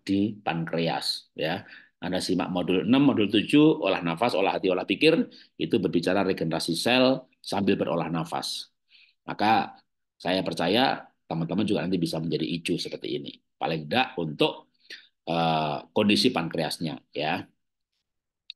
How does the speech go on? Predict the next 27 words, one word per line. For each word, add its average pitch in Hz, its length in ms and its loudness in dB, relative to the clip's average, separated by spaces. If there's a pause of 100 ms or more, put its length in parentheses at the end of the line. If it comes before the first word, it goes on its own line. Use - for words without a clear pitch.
(380)
Oke, - 460 -2 (160)
nah, 131 160 -2 (160)
oke, 143 160 4
sebentar. 113 400 2 (600)
Bicara 170 720 6 (240)
pankreas, 143 560 4
maka 110 380 4
bukan 123 220 6
hanya 120 160 4
insulin 180 320 8
ya 160 120 8
sebenarnya, 135 400 6
ada 120 200 4
juga 143 280 6
glukagon 131 560 8
ya. 117 80 6 (160)
Ini 123 240 4
yang 123 80 -2
penting 113 280 4
untuk 110 160 2
metabolisme 107 600 4
lemak 123 360 6
ya, 101 120 2
untuk 101 320 -2
metabolisme 101 560 0
keton 120 440 2
supaya 98 440 2